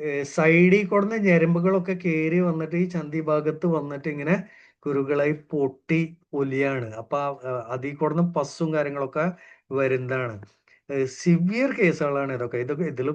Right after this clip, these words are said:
ഇങ്ങനത്തെ കേസൊക്കെ വന്നു കഴിഞ്ഞാ നിവൃത്തിയില്ല. നമുക്ക് മെഡിക്കൽ ഇതിൽ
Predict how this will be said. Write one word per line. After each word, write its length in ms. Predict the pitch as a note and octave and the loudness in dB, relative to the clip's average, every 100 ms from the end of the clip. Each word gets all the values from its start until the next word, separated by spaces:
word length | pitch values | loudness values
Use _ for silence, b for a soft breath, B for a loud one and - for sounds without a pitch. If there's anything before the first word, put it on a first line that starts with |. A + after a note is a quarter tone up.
| D3 | -6
ഇങ്ങനത്തെ 340 | C3+ B2+ C#3+ F3+ | -10 -8 -2 2
കേസൊക്കെ 400 | F#3 F3+ F3+ G3 | 2 2 0 0
വന്നു 240 | F#3 F#3 | 2 2
കഴിഞ്ഞാ 360 | F#3 F#3 F#3 G3 B B B B B B | 2 0 -2 -6 B B B B B B
നിവൃത്തിയില്ല. 600 | D3+ D#3+ E3+ F3 A3+ G3+ | -2 4 4 2 2 4
നമുക്ക് 480 | G3 F3 F#3 F3 E3 D3 C3+ B2+ B2 B2 | 4 2 4 4 4 2 -2 -2 -4 -6
മെഡിക്കൽ 460 | C#3 C#3 C#3 D3+ | -2 -2 0 2
ഇതിൽ 300 | D3 C#3+ C#3+ | 2 0 -2